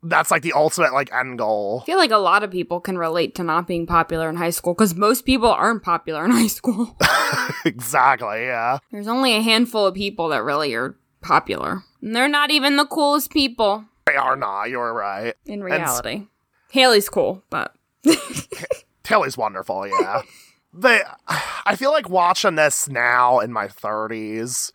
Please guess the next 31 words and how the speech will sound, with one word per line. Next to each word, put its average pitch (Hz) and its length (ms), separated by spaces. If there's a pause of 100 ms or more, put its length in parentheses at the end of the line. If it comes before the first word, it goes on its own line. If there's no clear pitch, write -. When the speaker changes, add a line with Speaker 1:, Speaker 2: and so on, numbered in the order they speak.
Speaker 1:
I 180 80
feel 196 80
like 170 160
nowadays 151 480
I 147 60
realize, 131 500
like, 127 160
popularity 156 560
in 107 80
high 117 200
school 110 220
does 98 180
not 95 260
mean 95 180
shit. - 840 (280)
Speaker 2:
No. 160 400 (100)
Speaker 1:
<laughs> - 0 (320)
Speaker 2:
Like, 240 240
what 220 200
did 240 120
those 233 240
people 196 300
do? 165 320 (300)
They 220 100
didn't 240 120
do 226 80
anything 214 440
different 202 320
than 190 160
me 202 280
or 175 360